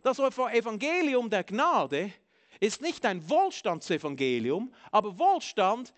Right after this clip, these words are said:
ist die natürliche Folge von Grace. Das Evangelium der Gnade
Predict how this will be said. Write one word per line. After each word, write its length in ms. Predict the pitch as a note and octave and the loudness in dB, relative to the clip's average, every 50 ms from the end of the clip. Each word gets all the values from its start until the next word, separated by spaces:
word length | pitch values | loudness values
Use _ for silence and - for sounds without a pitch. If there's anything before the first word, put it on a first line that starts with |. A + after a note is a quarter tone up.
| _ - | _ -4
ist 340 | A3 A#3+ A#3+ - - _ - | -4 -4 -4 -4 -8 _ -6
die 100 | A3+ A3+ | -4 -2
natürliche 760 | A3+ G#3+ - - - C#4+ D#4 F4 E4 D#4 C#4 - - A#3 G3 | -2 -2 -4 -4 -2 0 0 2 2 0 0 0 -2 -4 -6
Folge 540 | - - - A3 B3+ C4 D4 G#3+ E3 D#3+ C#3 | -4 0 4 4 4 4 4 0 -2 -2 -4
von 220 | - F3 D3 C#3+ | -2 -4 -6 -6
Grace. 680 | C3+ C#3 D3 C3+ A2 F2+ E2 - - - - - - _ _ _ _ _ _ _ _ _ _ _ _ _ _ _ _ _ _ _ _ _ _ _ _ _ _ _ _ _ _ _ _ _ _ _ _ _ - | -2 0 0 0 0 -2 -8 -12 -16 -16 -16 -18 -20 _ _ _ _ _ _ _ _ _ _ _ _ _ _ _ _ _ _ _ _ _ _ _ _ _ _ _ _ _ _ _ _ _ _ _ _ _ -2
Das 160 | A#3 A#3+ A#3 | -2 0 0
Evangelium 560 | C#4 B3 A#3 B3+ B3 C#4+ D#4+ E4 D#4 D#4 C#4 | -2 -2 -2 -4 -2 0 0 0 0 -2 -2
der 100 | A#3+ A#3 | -2 -2
Gnade 460 | F#3 A3 C4 D4+ E4+ F4+ D4 C4+ G#3+ | -2 0 0 2 2 2 2 0 -2